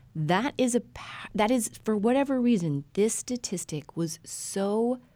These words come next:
powerfully visual to me of the possibility within our home garden settings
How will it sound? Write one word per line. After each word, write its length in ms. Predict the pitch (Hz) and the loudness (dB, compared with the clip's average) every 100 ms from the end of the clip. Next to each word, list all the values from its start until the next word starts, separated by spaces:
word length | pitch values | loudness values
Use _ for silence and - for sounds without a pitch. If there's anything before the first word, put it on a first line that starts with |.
| _ _ | _ _
powerfully 640 | - - 233 254 247 233 220 | -8 -2 0 0 -2 -4 -2
visual 560 | 156 160 180 185 160 147 | 0 0 0 0 -4 -6
to 160 | - | -6
me 280 | 147 143 151 - - - _ | -6 -6 -10 -14 -20 -20 _
of 320 | - 175 165 156 | 0 2 0 -4
the 120 | 156 151 | -10 -10
possibility 1160 | - - 185 185 190 175 151 156 147 139 135 - _ _ _ _ _ _ _ - | -12 -6 -4 -2 -4 -4 -4 -4 -2 -4 -6 -12 _ _ _ _ _ _ _ -2
within 560 | 160 165 - 175 175 | -2 -2 -8 -2 -2
our 280 | 180 160 160 | 0 -2 -4
home 400 | 156 170 165 160 | -4 -2 0 0
garden 360 | 156 147 143 139 | -2 -2 -2 -4
settings 760 | - 139 139 135 151 - - | -4 -4 -4 -4 -8 -12 -16